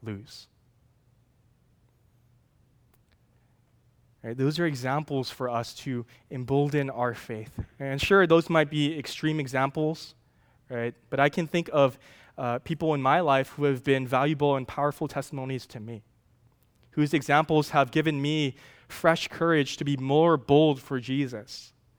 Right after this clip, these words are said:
Um, I can think of one particular friend. Uh, he serves on youth staff, actually, and he's done that for me through his eagerness in evangelism.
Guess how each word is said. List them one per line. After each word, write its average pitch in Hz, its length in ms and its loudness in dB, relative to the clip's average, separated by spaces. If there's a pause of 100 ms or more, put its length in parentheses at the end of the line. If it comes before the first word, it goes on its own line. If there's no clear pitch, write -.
(520)
Um, 117 240 -6
I 131 60 0
can 156 160 -4
think 165 120 -4
of 139 120 2
one 147 100 4
particular 143 480 -2
friend. 120 400 -4 (560)
Uh, 113 220 0
he 135 160 -4
serves 151 260 2
on 135 100 -2
youth 139 180 -4
staff, 120 280 -2
actually, 127 380 -2
and 135 80 -6
he's 131 140 -6
done 156 360 2 (260)
that 139 280 2
for 156 120 -2
me 165 220 2
through 147 280 0
his 139 220 -2
eagerness 147 560 -2
in 131 80 -10
evangelism. 117 800 -8